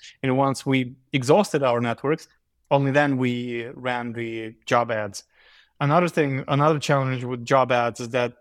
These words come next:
they, like, yes, companies get lots of, uh, applications, but most of the time they're irrelevant. So that's another, I feel that, and speaking about the emerging trends, I feel that this personal,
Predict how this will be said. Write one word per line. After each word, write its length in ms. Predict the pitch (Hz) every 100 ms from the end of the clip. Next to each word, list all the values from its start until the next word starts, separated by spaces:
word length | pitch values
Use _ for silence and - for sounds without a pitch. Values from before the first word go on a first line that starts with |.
| _ _
they, 440 | 170 131 131 127
like, 320 | - 143 131 147
yes, 260 | 131 -
companies 460 | - 147 151 139 123
get 300 | 127 131 123 - - -
lots 640 | 143 139 139 151 - - -
of, 340 | 139 127 120 -
uh, 120 | 131
applications, 680 | 135 131 123 139 - 190 - _ _ _
but 120 | 139
most 200 | 143 151
of 80 | 151
the 60 | 131
time 280 | 143 127
they're 340 | 123 120 120 123 _ -
irrelevant. 640 | 131 131 117 113 110 110 _ _ _ _
So 220 | - 131
that's 300 | 135 156 156
another, 600 | - 151 156 147 139 127 - -
I 160 | 151
feel 180 | 143 151 135
that, 240 | 139 - -
and 200 | 139 131
speaking 300 | - 143 143
about 200 | 131 123
the 80 | 127
emerging 360 | 143 160 151
trends, 460 | - 135 127 123 - _ _ -
I 80 |
feel 300 | 123 156 147
that 340 | 135 131 131 -
this 220 | 143 147 -
personal, 960 | _ 147 156 - 160 147 131 127 123